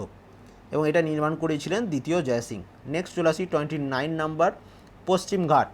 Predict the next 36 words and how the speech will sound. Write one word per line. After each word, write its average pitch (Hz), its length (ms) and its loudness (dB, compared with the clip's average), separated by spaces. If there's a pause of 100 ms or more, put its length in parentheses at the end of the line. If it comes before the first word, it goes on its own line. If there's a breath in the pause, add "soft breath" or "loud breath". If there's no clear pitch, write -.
পশ্চিমঘাট 165 440 2
পর্বতমালার 160 480 0
নাম 151 140 2
তো - 120 -18
সবাই 151 200 2
শুনেছো। 147 260 -4 (320 loud breath)
তো - 120 -8
এটা - 120 4 (120)
তামিলনাড়ু, 175 540 4 (140)
কেরালা, 156 400 6 (120)
কর্ণাটকা 147 440 4 (100)
মিলে 147 200 2 (440 loud breath)
এই 147 160 0
পুরো, 147 300 2
আহ, - 1040 -6 (160)
পুরো 151 160 -2 (600)
জায়গাটা 139 360 4 (280)
অবস্থিত, 139 360 -4 (500 loud breath)
এবং 139 120 -2 (120)
এটা 160 120 6 (100)
দু 143 140 0
হাজার 165 240 10 (140)
বারো 147 280 10
সালে 156 220 8 (240)
ওয়ার্ল্ড 143 320 10
হেরিটেজ 143 380 0
সাইট 151 160 4 (100)
ঘোষণা 147 280 -2
করা 143 160 2
হয়েছিল। 147 240 -2 (420 loud breath)
এবং 156 120 2 (140)
এখানে 165 280 6
কি 170 60 -4 (100)
আছে? 160 120 4 (100)
এখানে 147 240 2
আছে 156 120 0